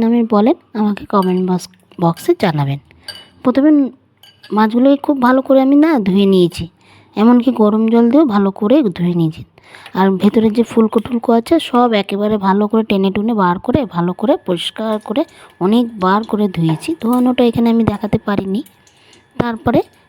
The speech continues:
নুন হলুদ দিয়ে অনেকক্ষণ কিছুক্ষণ মাখিয়ে রেখে দিয়েছিলাম। এই মাছটা না খুব অল্প তেলে আমি করবো, কিন্তু খেতেও খুব স্বাদ হয়।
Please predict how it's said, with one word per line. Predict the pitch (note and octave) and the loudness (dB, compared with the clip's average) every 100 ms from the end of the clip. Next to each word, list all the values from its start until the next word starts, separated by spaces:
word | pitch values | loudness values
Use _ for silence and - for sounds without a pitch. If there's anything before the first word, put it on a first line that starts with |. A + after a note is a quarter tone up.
| - | -2
নুন | G3 G#3+ G#3+ | 2 4 4
হলুদ | A3 G#3 G#3+ | 2 2 2
দিয়ে | D#4 | 0
অনেকক্ষণ | A3 - D4 D4+ | 0 -2 0 0
কিছুক্ষণ | A3+ - - D#4 C#4 | -2 -12 -2 0 2
মাখিয়ে | G3+ - F#3 | 0 0 0
রেখে | - D#3+ | 0 -2
দিয়েছিলাম। | E3 D#3+ D#3+ D3+ - _ - - A3 | -4 -4 -4 -4 -8 _ -20 -2 0
এই | A3+ - A3+ | 0 -6 -6
মাছটা | A#3 - B3+ B3+ | -6 -4 0 0
না | A#3+ | 0
খুব | A#3+ A3 | 0 0
অল্প | G3+ G3+ | 0 -2
তেলে | G#3+ G#3 G3 | 0 2 0
আমি | F#3+ | -2
করবো, | F3 D#3+ D#3 | -2 -4 -6
কিন্তু | G#3+ A#3 - | -6 -4 -4
খেতেও | G#3+ A#3+ B3 | 0 0 0
খুব | C4 - | -4 -4
স্বাদ | G3 F#3+ - | -4 -4 -4
হয়। | D#3+ | -4